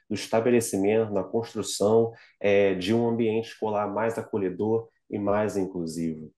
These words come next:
né? Isso é muito importante. É, e aí, sob essa perspectiva do clima escolar, então eu tenho essa parte, né, de, de você mudar quase como se fosse uma cultura escolar,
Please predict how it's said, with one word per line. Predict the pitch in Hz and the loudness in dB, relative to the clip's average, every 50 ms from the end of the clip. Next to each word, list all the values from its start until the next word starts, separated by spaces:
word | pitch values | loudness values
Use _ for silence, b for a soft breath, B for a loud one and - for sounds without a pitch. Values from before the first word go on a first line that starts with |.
| _ _ | _ _
né? | - 90 90 90 90 | -2 0 2 2 2
Isso | 92 - - | 0 0 2
é | 101 | 2
muito | 95 92 95 104 104 - | 2 4 4 2 2 0
importante. | 110 95 - 98 95 92 - - 87 82 80 - - B B B B B B B B B - | -2 -2 -2 -2 -4 -4 -4 -4 -4 -4 -4 -6 -10 B B B B B B B B B 0
É, | - 85 85 82 82 82 82 82 82 82 - - - - - | 2 4 4 6 6 6 4 4 4 2 0 -2 -6 -6 0
e | 104 101 | 4 6
aí, | 104 107 113 135 135 - - - | 6 6 6 4 2 -2 -10 -10
sob | - - - - 127 147 | -8 -4 0 2 4 4
essa | 143 147 127 | 4 2 2
perspectiva | - 120 - - - - - - - - - 117 104 113 101 | 0 -2 -2 0 0 -2 -2 -2 -4 -4 -2 0 0 0 0
do | 92 92 117 139 131 | 2 2 2 0 0
clima | - - 113 117 113 | 0 -2 -2 -2 -2
escolar, | 113 107 - - - 90 90 104 117 117 - B B B B B B B | -2 -6 -8 -4 -2 2 2 4 4 2 2 B B B B B B B
então | - 98 95 101 101 104 104 - | -8 -4 -2 0 0 0 0 -2
eu | - 95 | -2 -4
tenho | 90 - - 101 120 143 143 | -4 -2 -2 -2 -2 0 -2
essa | 127 127 - 107 | -2 -4 -6 -10
parte, | - - 87 90 104 120 117 - - - | -8 -6 -4 -4 -4 -4 -6 -8 -4 -2
né, | 98 101 | 0 0
de, | 98 101 90 - _ _ _ | 0 -2 -6 -10 _ _ _
de | - 95 | -8 -6
você | - 92 - - 110 | -6 -6 -4 -2 0
mudar | 110 135 143 107 113 127 131 - | 2 2 2 4 2 2 2 0
quase | - 131 151 147 - | 0 0 0 0 -2
como | - 175 | -4 -4
se | 156 - - | -4 -6 -4
fosse | - - - - - | -4 -4 -2 -2 -2
uma | 131 131 123 | -2 -2 -2
cultura | - 131 110 90 - - 127 143 170 170 143 | -2 -2 -2 -4 -4 -2 0 0 2 2 0
escolar, | 110 - - 104 92 92 95 107 117 113 | -2 -2 0 0 2 4 4 2 2 -2